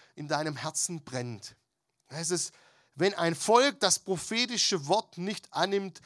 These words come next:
verliert es jeden Halt.“ Ich merke, es gibt uns Halt in unserem Leben, wenn wir so diese Vision und Ziele in unserem Leben vor Augen haben.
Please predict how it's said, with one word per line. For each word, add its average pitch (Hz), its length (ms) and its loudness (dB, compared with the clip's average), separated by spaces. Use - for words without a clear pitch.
verliert 165 460 0
es 170 180 -4
jeden 165 440 -10
Halt.“ 143 340 -10
Ich 131 80 -16
merke, 220 220 -4
es - 180 -4
gibt - 240 -12
uns - 340 -8
Halt 247 300 -2
in 196 100 -14
unserem 156 480 -10
Leben, 156 480 -6
wenn 185 440 -6
wir 202 180 -2
so 180 220 -4
diese 147 400 -10
Vision 170 640 -4
und 147 180 -10
Ziele 196 540 -6
in 147 140 -10
unserem 151 340 -4
Leben 147 380 -4
vor - 220 -12
Augen 127 360 -10
haben. - 300 -20